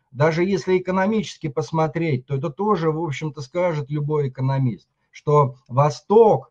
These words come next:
наиболее промышленный, наиболее работоспособный,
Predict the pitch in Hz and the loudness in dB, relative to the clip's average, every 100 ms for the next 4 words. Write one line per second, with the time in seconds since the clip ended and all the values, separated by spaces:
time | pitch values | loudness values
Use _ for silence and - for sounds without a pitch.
0 | - 135 165 160 208 220 196 180 175 175 | -6 -2 -2 2 2 2 -2 -4 -4 -2
1 | 180 135 131 113 113 123 147 147 180 190 | -4 -6 -8 -8 -6 -4 -4 -2 -2 0
2 | 160 139 117 - - 135 151 165 190 185 | 0 0 -2 -6 -12 -2 0 0 -2 -4
3 | - 175 175 190 185 147 113 92 | -4 -2 -2 -2 0 0 -2 -6